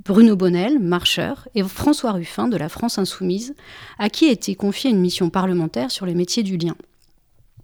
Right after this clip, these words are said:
C'est-à-dire tous ces métiers du service à la personne si peu valorisés dans notre société.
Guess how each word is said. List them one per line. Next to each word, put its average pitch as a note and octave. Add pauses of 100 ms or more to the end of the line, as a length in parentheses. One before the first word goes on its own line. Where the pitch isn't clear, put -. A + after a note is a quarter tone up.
(140)
C'est-à-dire A3+
tous -
ces A3+
métiers G3
du G#3
service F#3+
à -
la F3
personne A3+
si -
peu B3+
valorisés G3
dans G3+
notre E3+
société. F#3